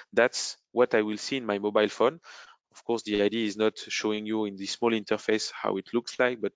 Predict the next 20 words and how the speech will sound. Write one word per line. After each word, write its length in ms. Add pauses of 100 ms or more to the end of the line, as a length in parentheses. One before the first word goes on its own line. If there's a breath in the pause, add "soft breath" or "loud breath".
we 140
will 140
see 300 (340 loud breath)
in 100
a 60
sec 320
into 220
the 100
web 220 (180)
interface. 560 (480 loud breath)
Just 560
in 180
the 180 (200)
r-, 240
uh, 120
left-hand 340
side, 260
you 80
have 240
a, 160